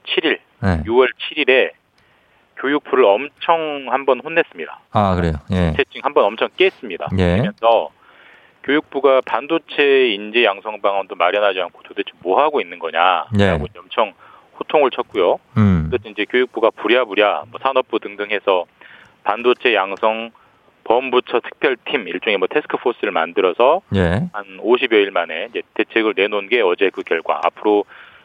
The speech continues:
Speaker 1: 십 년 동안 십오만 명을 양성하겠다는 것이고
Speaker 2: 예.
Speaker 1: 그런 숫자가 나온 이유는 앞으로 이제 반도체 산업의 규모는 뭐 점점 커지지 않겠습니까?
Speaker 2: 예.
Speaker 1: 당연히 사람은 더 필요할 텐데 한 십 년 정도 뒤에는 한 삼십만 명 정도의 인력이 필요할 것 같은데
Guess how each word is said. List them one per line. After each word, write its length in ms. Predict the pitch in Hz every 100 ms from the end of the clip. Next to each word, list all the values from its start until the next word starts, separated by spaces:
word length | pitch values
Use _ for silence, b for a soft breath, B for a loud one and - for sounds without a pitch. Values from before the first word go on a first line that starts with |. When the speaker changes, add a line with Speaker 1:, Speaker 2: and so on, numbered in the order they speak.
| _
Speaker 1:
십 140 | -
년 180 | 147 147 -
동안 220 | 123 120
십오만 380 | 151 156 147 127
명을 220 | 113 110
양성하겠다는 760 | 85 87 98 95 104 - 87 80
것이고 520 | 76 82 98 87 - 107
Speaker 2:
예. 240 | 90 76 87 _
Speaker 1:
그런 220 | - 131 143
숫자가 300 | - 170 120
나온 260 | 101 113
이유는 460 | 92 92 113 95 76
앞으로 300 | 90 101 151
이제 100 | 147
반도체 400 | - 139 165 - 151
산업의 360 | 147 143 135
규모는 340 | - 117 123 120
뭐 80 | -
점점 380 | 131 131 120 101
커지지 300 | - 185 147
않겠습니까? 540 | 92 98 - 78 - 139 -
Speaker 2:
예. 260 | 101 85 117 175
Speaker 1:
당연히 260 | 110 117 107
사람은 260 | 151 131
더 120 | 104 104
필요할 340 | 127 123 104
텐데 400 | - 85 95 82 _ B B B B B -
한 140 | 139
십 140 | - 196
년 360 | 202 208 190
정도 260 | 180 160 143
뒤에는 500 | - 117 110 113 117
한 140 | 123 127
삼십만 400 | 185 208 202 190
명 180 | 170 135
정도의 580 | 117 104 104 98 92 -
인력이 380 | 98 110 110 104
필요할 320 | 135 143 123
것 120 | 113
같은데 680 | 82 - 98 85 80 90